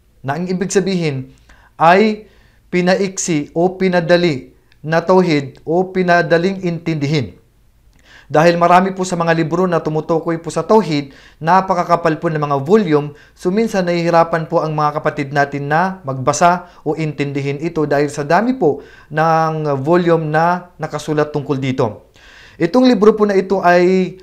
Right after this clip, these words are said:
inihandog o inirekomenda ni Sheikh Abdullah bin Abdurrahman Al-Jubrin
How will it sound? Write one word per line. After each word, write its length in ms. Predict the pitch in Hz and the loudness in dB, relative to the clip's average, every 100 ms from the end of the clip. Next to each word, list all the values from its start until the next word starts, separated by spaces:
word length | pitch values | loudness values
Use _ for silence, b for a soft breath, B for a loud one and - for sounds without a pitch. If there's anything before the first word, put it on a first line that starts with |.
| B - | B -8
inihandog 720 | 160 165 202 196 170 170 165 | -4 -2 -2 0 0 0 0
o 160 | 175 196 | 0 0
inirekomenda 1120 | 185 180 170 170 175 175 165 165 147 117 - 139 | 0 0 0 0 -2 -2 0 2 2 0 -10 -8
ni 400 | 147 151 147 135 | -4 -2 -2 -4
Sheikh 320 | 135 175 175 | 0 0 2
Abdullah 720 | 165 147 175 170 143 151 127 | -2 0 0 4 4 2 -4
bin 160 | 143 151 | -6 -4
Abdurrahman 640 | 147 151 151 139 160 156 | -2 0 0 -2 -4 -4
Al-Jubrin 720 | 151 151 151 147 160 131 131 | -4 -4 -2 -2 -2 -2 -8